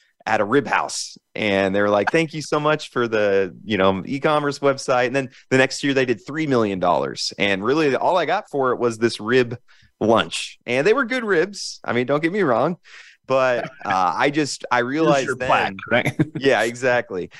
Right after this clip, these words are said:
Speaker 1: But I just, I realized then that any effort I put in is going to go, if I'm an employee, it's going to go to my employer's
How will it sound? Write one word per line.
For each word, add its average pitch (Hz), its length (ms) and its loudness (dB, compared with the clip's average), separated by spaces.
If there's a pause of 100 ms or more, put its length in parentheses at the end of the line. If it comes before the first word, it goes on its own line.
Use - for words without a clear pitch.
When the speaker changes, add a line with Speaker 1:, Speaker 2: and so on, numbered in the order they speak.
Speaker 1:
But 139 100 0
I 160 140 4
just, 196 240 -2
I 156 60 2
realized 170 560 0
then 143 260 -2
that 107 400 2
any 151 580 0
effort 147 340 0
I 131 120 4
put 135 240 -2
in 131 320 -2
is 104 200 -2
going 117 280 2
to 110 100 -6
go, 110 320 0
if 117 140 -2
I'm 104 180 -2
an 104 80 -2
employee, 113 760 0 (220)
it's - 200 2
going 123 260 0
to 113 100 -8
go 113 280 2
to - 160 -10
my 107 200 0
employer's 104 920 -2